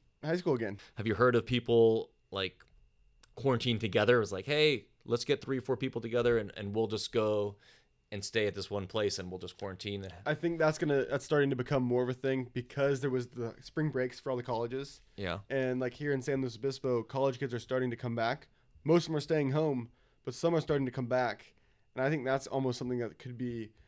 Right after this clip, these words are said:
Speaker 1: kinda risky for, I guess, the cases we have here, 'cause they're gonna be the people who aren't really gonna care.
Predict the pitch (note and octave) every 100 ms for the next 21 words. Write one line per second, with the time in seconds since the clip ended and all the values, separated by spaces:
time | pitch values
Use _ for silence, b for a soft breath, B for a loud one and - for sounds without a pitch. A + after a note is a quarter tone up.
0 | _ _ _ _ D#3+ D#3 A#2+ G#2 C3 C3+
1 | - D3 C#3+ A#2 - C#3 C3+ B2+ A#2+ G#2
2 | _ C3+ C3 - C#3+ C3 A#2 A#2+ A2+ A#2
3 | B2+ C#3+ D#3+ - _ _ _ - C#3 D#3+
4 | F#3 F3 E3+ C#3+ C#3+ C#3 C3 B2+ B2 -
5 | B2+ B2 A2 B2+ A#2+ B2+